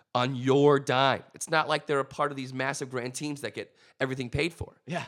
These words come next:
Speaker 1: And so he was fired a year ago, and he was of Hungarian descent, that the entire national team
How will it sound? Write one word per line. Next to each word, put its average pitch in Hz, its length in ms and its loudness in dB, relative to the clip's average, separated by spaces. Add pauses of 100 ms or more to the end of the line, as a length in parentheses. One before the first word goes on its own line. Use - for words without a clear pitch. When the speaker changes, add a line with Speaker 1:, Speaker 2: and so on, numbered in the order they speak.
(440)
Speaker 1:
And 131 100 -2
so 135 260 2
he 165 200 -6
was 180 160 -2
fired 147 320 2
a 127 40 -2
year 135 280 -2
ago, 113 260 -4
and 95 80 -8
he 98 60 -10
was 95 180 -10
of 85 180 -16
Hungarian 101 400 -8
descent, 95 440 -10
that 85 160 -14
the 98 140 -16
entire 104 440 -8
national 107 440 -6
team 90 320 -8